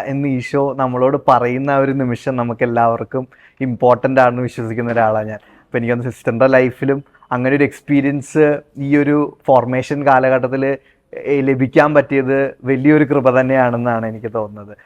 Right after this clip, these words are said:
എനിക്ക് തോന്നുന്നു സിസ്റ്ററിന്റെ ഒരു, ആ, ഒരു എഡ്യൂക്കേഷണൽ ബാക്ക്ഗ്രൗണ്ട് പ്രത്യേകിച്ച് ഒരു, ആ, ഇപ്പൊ വർക്കിലോട്ട് വരുമ്പോഴത്തേക്ക് ഡിജിറ്റൽ മാർക്കറ്റിങ്ങിലായിരുന്നു എന്ന്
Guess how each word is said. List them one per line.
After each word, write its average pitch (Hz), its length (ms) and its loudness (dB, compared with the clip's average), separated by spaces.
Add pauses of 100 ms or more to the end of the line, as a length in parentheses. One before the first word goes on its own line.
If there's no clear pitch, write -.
(300)
എനിക്ക് 151 220 2
തോന്നുന്നു 160 200 0
സിസ്റ്ററിന്റെ 151 400 2
ഒരു, 147 140 2 (360)
ആ, 123 100 2 (500)
ഒരു 131 160 0 (500)
എഡ്യൂക്കേഷണൽ 139 460 0
ബാക്ക്ഗ്രൗണ്ട് 127 400 4
പ്രത്യേകിച്ച് 117 500 -4 (260)
ഒരു, 123 180 -4 (200)
ആ, 123 140 0
ഇപ്പൊ 117 220 -6 (240)
വർക്കിലോട്ട് 147 480 4
വരുമ്പോഴത്തേക്ക് 131 600 -2
ഡിജിറ്റൽ 151 260 0
മാർക്കറ്റിങ്ങിലായിരുന്നു 139 840 0
എന്ന് 113 140 -6